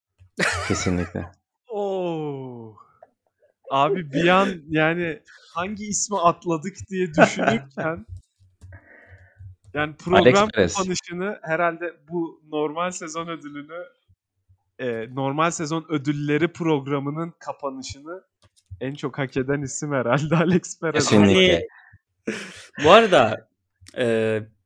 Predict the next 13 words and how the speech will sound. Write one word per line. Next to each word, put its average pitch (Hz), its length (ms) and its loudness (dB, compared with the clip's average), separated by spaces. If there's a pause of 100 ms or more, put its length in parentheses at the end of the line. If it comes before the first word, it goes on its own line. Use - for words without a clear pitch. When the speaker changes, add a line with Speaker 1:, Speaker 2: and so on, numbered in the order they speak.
(460)
Speaker 1:
Burak, 131 640 4
yani 127 200 0
sen 165 180 4
çok 202 280 0
güzel 202 240 4
anlattın 117 480 -2
Kokoschkov'u. 120 720 -4
Hani 156 220 -2
ben 165 220 4
de 175 320 2
şöyle 165 540 0
bir 117 320 -2
ifade 110 720 -4